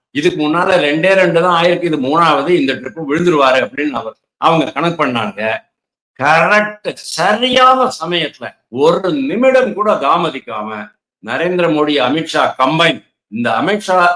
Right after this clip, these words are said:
நரேந்திர மோடி கம்பைன் இருக்கு பாருங்க, don't underestimate them. கரெக்டா சரியான நேரத்துல மரண அடி கொடுப்பாங்க அவங்க. அதுதான் நடந்தது.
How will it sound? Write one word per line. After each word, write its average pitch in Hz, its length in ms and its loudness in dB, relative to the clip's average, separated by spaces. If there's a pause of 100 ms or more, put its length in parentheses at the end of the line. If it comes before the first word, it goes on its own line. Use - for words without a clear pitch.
(120)
நரேந்திர 170 380 0
மோடி 139 340 -2
கம்பைன் 170 360 2
இருக்கு 143 300 -6
பாருங்க, 131 560 -8 (240)
don't 165 340 0
underestimate 143 920 0
them. 104 180 -6 (680)
கரெக்டா 185 580 0
சரியான 190 760 2
நேரத்துல 185 580 -2
மரண 170 340 -4
அடி 160 180 -2
கொடுப்பாங்க 175 200 -8
அவங்க. 107 540 -6 (720)
அதுதான் 175 500 2
நடந்தது. 160 600 0